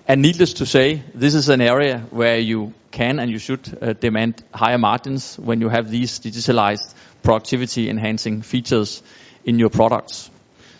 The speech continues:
So the more we can get away from we, what we call the commoditized offerings and into the high value added offerings, which are definitely the ones that in-,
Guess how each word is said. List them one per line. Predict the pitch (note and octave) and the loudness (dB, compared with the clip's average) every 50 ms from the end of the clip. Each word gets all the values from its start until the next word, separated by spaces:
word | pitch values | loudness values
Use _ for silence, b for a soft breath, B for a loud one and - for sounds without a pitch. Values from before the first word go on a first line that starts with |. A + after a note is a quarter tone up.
| b | b
So | b - C#3+ B2+ B2 A#2+ A2+ - - - - _ - | b 4 4 6 6 4 2 -2 -8 -18 -20 _ -14
the | - A#2 B2+ | -4 0 2
more | B2+ C3 C3 C3+ C3+ D3 E3+ G3+ F#3 | 4 4 6 6 6 6 6 4 2
we | D#3 D#3+ D#3+ | 2 0 0
can | - D#3 B2+ | -2 -2 -2
get | C3 C3 A#2+ | 0 0 2
away | B2 A#2 A#2 A#2+ C3 D3 | 2 2 4 2 2 2
from | - - C#3+ C3 B2+ B2 A2 | 0 0 0 0 0 -2 -2
we, | A#2 A#2+ - - - | -4 -6 -6 -6 -4
what | A2+ A2+ A#2 G#2+ | -2 -2 0 -2
we | A#2+ A#2 | -4 -6
call | - A#2 A2+ | -2 -2 -2
the | - A#2 - | -2 -4 -6
commoditized | - - B2 A#2+ A2+ A#2 C3+ D3 D3 - - A#2+ A2+ A#2 - - | -6 -4 -2 2 2 2 2 2 -2 -4 -4 -2 -2 -4 -4 -2
offerings | - B2 B2 D#3 D3 C3 B2 B2 - - | 0 0 0 0 0 -2 -2 -4 -6 -8
and | - B2 A#2 A#2+ | -8 -8 -6 -4
into | A#2+ C3 C#3+ - - - C3+ A#2 | -6 -6 -8 -8 -8 -8 -6 -4
the | A2+ A#2 A2 | -4 -6 -6
high | - - - - A2+ B2+ C3+ | -8 -6 -4 -2 0 2 2
value | A#2+ A#2+ A#2 B2+ C#3 D3 C#3+ C#3 B2+ A#2+ B B B B B B B B B | 2 2 2 2 2 2 4 2 2 0 B B B B B B B B B
added | B2 B2 A#2+ C3 A2+ | 0 0 0 0 0
offerings, | - A#2+ B2+ B2+ D3+ C3+ B2+ B2+ - - - - | 2 2 2 2 2 0 0 -2 -4 -8 -12 -8
which | B2 A#2 C3 B2 - - | -4 -4 -4 -4 -4 -6
are | - A#2 G#2+ | -8 -6 -2
definitely | - C3+ C#3 C#3 E3 C#3 B2+ A2 A#2 | 0 0 0 2 0 -2 -2 -2 -4
the | A2 A2 | -4 -2
ones | A2 G#2 A2+ B2 C3 - - | 0 0 0 0 0 -2 -4
that | A#2+ A2 - | -4 -4 -6
in-, | A2+ - | -8 -16